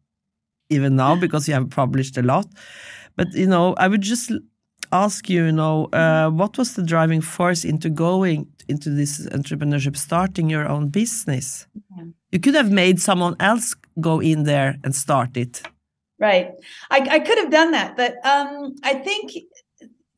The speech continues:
Speaker 2: there's so many challenging issues out there. And one thing is to sit behind a desk and research other people doing this, but there's a very long lag time, as we know, very long lead time from an idea to actually having it published and having some type of impact.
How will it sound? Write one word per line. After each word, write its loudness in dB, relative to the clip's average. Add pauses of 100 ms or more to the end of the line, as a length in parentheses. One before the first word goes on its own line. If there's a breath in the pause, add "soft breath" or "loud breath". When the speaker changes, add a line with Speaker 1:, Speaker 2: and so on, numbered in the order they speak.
Speaker 2:
there's 0
so 0
many 2
challenging -4
issues -4
out 0
there. -2
And -2
one 0
thing -2
is 0
to -8
sit -4
behind -2
a 0
desk 4
and -4
research -8
other -2
people -8
doing -6
this, -8
but -16
there's -4
a -4
very 2 (400 loud breath)
long 0
lag 2
time, -6
as -8
we -10
know, -4
very -6
long -2
lead -2
time -4
from -6 (280 loud breath)
an -4
idea 0
to -10
actually -2
having -4
it -6
published -2
and -8
having -2
some -10
type -8
of -12
impact. -6